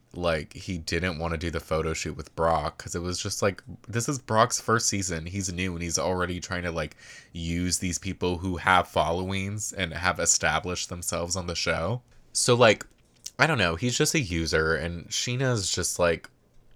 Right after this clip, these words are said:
she annoys me. I don't know. When she does that whole, like, "Oh, yeah, I have a dress picked out and everything, so it's not really a secret, but, eh."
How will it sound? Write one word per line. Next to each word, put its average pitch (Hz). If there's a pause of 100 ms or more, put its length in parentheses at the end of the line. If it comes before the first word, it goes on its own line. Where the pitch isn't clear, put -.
(240)
she 120
annoys 78
me. 82
I 110
don't 85
know. 78 (220)
When 95
she 95
does 92
that 87
whole, 87
like, 85 (400)
"Oh, 151
yeah, 131
I 107
have 120
a 107
dress 104
picked 127
out 110
and 98
everything, 95
so 92
it's 98
not 151
really 104
a 92
secret, 90
but, 92
eh." 165